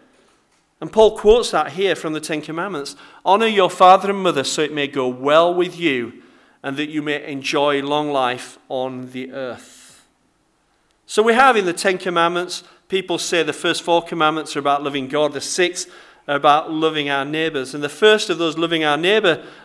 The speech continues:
uh, ver-, um, commandments is this, "Honour your father and mother." So I think what we're suggesting is that loving our neighbour starts at home. Home life starts with how we relate to our parents.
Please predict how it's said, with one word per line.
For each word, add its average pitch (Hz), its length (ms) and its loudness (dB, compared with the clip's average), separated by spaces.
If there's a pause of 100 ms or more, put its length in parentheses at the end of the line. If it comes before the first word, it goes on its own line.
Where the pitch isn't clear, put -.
uh, 160 60 -12
ver-, 185 420 2
um, 156 520 -2
commandments 180 580 2
is 151 120 -8
this, 190 300 4
"Honour 196 380 2 (260)
your 175 180 6
father 165 560 0
and 160 220 -8
mother." 165 380 -2 (1300)
So - 220 0
I - 20 0
think 220 200 -2
what 208 140 8
we're 190 100 2
suggesting 220 480 0
is 180 160 0
that 175 220 2
loving 220 300 -2
our 208 120 0
neighbour 196 420 -4
starts 202 600 0
at 214 120 -2
home. 196 460 -8 (1700)
Home 247 300 8
life 185 220 8
starts 190 440 4
with 185 140 4
how 202 220 4
we 208 200 0
relate 196 460 2
to 202 140 -2
our 202 120 2
parents. 233 800 -12